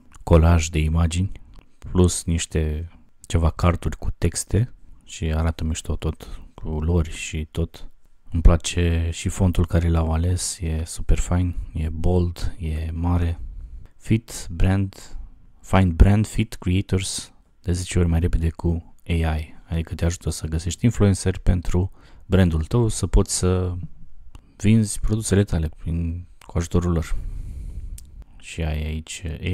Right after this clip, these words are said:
A I Powered Influencer Marketing Platform. Mai jos avem, uh, clienții care au apelat la ei, niște clienți foarte mari, Mercedes, uh, Samsung, deci super tare.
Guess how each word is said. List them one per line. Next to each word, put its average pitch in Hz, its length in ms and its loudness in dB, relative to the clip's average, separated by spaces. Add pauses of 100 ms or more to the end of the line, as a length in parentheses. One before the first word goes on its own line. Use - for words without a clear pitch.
A 90 80 0
I 85 220 -4 (340)
Powered 95 420 2
Influencer 87 600 -2
Marketing 82 580 -4
Platform. 76 580 -4 (1000)
Mai 92 160 6
jos 95 220 2
avem, 90 300 2
uh, 82 260 0 (180)
clienții 110 600 0 (160)
care 78 180 -2
au 76 100 0
apelat 78 380 2
la 78 140 -4
ei, 95 460 -2 (460)
niște - 320 -8
clienți 82 500 -4
foarte - 360 0
mari, 101 520 -2
Mercedes, - 840 -4 (180)
uh, 76 380 -6 (520)
Samsung, 82 680 2 (720)
deci - 580 -10 (280)
super - 340 2
tare. 85 360 -2